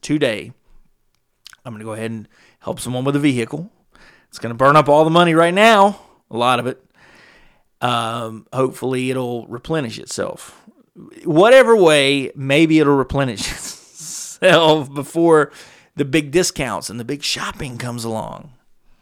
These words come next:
I would say the odds are against it, but I've still got my fingers crossed.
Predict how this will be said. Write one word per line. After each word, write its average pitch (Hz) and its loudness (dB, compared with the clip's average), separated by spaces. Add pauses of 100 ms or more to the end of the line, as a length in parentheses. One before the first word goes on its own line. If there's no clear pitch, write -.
(2750)
I 147 4
would 214 -2
say 190 4
the 165 0
odds 147 2
are 135 0
against 117 -8
it, 269 -8 (840)
but 131 4
I've 127 2
still 120 0
got 104 -2
my 123 -8
fingers - -12
crossed. - -14